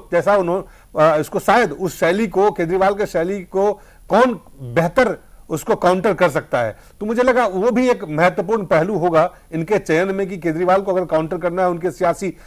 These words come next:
जो, आ, जो शैली है उसको अगर काउंटर करना है, तो ये तमाम कारण रहे होंगे। लेकिन इसमें दिल्ली वाले को कम से कम अगर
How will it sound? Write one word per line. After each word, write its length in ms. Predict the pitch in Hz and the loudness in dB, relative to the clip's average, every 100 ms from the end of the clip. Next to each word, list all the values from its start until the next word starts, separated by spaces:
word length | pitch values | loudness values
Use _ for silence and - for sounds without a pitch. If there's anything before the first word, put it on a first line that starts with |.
| - - | -20 -2
जो, 200 | 165 170 | 0 2
आ, 400 | 135 131 123 117 110 120 131 131 127 | 4 4 4 2 -2 -14 -10 -4 -4
जो 180 | 117 143 | -2 -4
शैली 360 | - 160 208 | 0 0 2
है 100 | 175 | 0
उसको 220 | 180 - 220 | 0 0 0
अगर 140 | 196 | 0
काउंटर 340 | 160 160 165 | 0 -2 -2
करना 320 | 180 156 156 160 | -2 -4 -2 -4
है, 120 | 202 - - - | -6 -10 -20 -10
तो 60 | 160 | -2
ये 160 | 233 | -2
तमाम 340 | 254 196 233 247 | -2 0 0 2
कारण 320 | 185 220 208 | 2 2 0
रहे 220 | 170 202 | 0 2
होंगे। 460 | 180 147 139 214 240 - - | 2 0 -2 -2 -4 -12 -4
लेकिन 280 | 156 196 226 | -4 -2 -6
इसमें 320 | - 240 175 | -2 -4 0
दिल्ली 240 | 165 202 | -2 0
वाले 260 | 240 190 208 | 2 2 2
को 120 | 233 | -2
कम 200 | 220 196 | -2 -4
से 140 | 180 208 | -4 -2
कम 160 | 254 | -2
अगर 400 | - 165 208 165 | 0 0 2 2